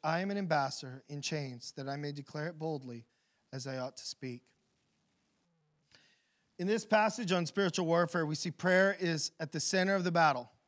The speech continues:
right? He's asking them to pray for him. He's asking them to pray. There's, there's actually several things in here in prayer, but we could see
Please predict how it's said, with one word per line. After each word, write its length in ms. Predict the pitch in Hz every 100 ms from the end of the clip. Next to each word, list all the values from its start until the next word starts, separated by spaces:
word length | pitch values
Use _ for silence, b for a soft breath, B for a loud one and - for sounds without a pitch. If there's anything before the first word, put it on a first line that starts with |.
| _
right? 280 | 143 135 156 - _ _ _ _ -
He's 180 | 143
asking 420 | 165 156 151 - 165
them 140 | 165
to 60 | 160
pray 240 | - 165
for 160 | 147 151
him. 380 | 180 208 208 202 b b -
He's 180 | 147 156
asking 340 | 151 - 170
them 120 | 147
to 120 | 135 165 _ _ _ _
pray. 340 | - 175 170 165 b b b 190
There's, 360 | 175 156 151 147
there's 300 | 165 160 143
actually 500 | 214 208 196 165 156
several 360 | - 214 180 160
things 340 | 170 165 147
in 80 | 151
here 240 | 143 156
in 60 | 147
prayer, 240 | 180 170
but 140 | 156 160
we 100 | 170
could 160 | 170
see 300 | - 220 175